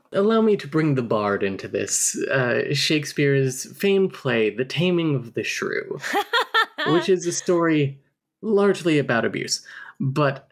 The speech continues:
Speaker 1: let me bring in Shakespeare's more accomplished work,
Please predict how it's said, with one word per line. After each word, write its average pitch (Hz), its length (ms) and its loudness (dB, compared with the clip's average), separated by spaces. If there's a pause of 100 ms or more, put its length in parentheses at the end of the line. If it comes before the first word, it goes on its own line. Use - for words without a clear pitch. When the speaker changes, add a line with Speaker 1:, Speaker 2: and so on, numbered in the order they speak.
Speaker 1:
let 214 180 2
me 233 120 4
bring 190 300 0
in 160 460 0
Shakespeare's 143 640 -2
more 135 200 0
accomplished 160 720 -2
work, 113 400 -2